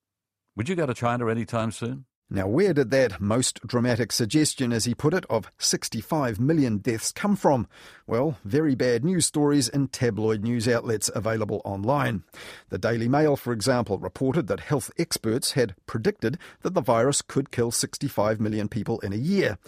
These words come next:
Speaker 2: It later issued a correction and updated its article because it was all based on a mock pandemic health exercise which was run in the U S last year. And that exercise did not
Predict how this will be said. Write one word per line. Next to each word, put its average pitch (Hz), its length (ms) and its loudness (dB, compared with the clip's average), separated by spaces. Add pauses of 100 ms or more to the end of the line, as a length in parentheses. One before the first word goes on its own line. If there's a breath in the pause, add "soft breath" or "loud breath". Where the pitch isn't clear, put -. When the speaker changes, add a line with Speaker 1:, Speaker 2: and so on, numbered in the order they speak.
(340 loud breath)
Speaker 2:
It 98 160 -2
later 107 280 -2
issued 110 280 -2
a 104 80 -2
correction 139 500 0
and 131 320 0
updated 120 520 0
its 92 160 -4
article 127 420 2
because 147 460 2 (100)
it 104 80 -6
was 139 140 -2
all 311 80 0
based 139 400 2
on 131 120 2
a 117 60 0
mock 131 420 -2
pandemic 127 540 -2
health 143 340 -4
exercise 143 600 2 (320 loud breath)
which - 160 -10
was 95 120 -6
run 117 200 2
in 110 100 0
the 107 60 -2
U 110 180 -2
S 104 180 0
last 82 320 -6
year. 160 300 2 (560 loud breath)
And 147 140 0
that 277 140 0
exercise 143 500 2
did 123 160 -2
not 190 240 0